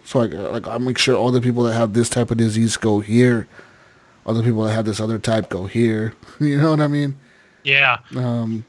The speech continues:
Speaker 1: but yeah, like, the game does get difficult. People start spreading, spreading diseases in your hospital. Or, like, if you don't put sanitizers, if you don't keep the hospital clean,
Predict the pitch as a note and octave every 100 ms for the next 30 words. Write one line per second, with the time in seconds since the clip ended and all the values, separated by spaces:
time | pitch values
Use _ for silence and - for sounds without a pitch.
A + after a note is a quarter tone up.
0 | _ - E3+ E3+ D#3 D3+ C#3 D3 E3 F#3+
1 | D#3 - C#3 C3 C3+ C3+ C#3 C3+ C3 C3+
2 | C3+ C3 B2+ - C#3+ C3 B2+ A2+ B2+ B2
3 | A#2+ A#2+ A2+ A#2 A#2 - A#2+ A#2 A#2 A2+
4 | A2 A2+ A2 A#2 A#2+ A2+ B2 - B2 A#2+
5 | A#2+ A#2 A#2+ A#2 A2+ A#2 A2 A2+ A2+ A2
6 | A2+ G#2+ G#2+ G#2 - G2+ - - A2+ A2+
7 | A2+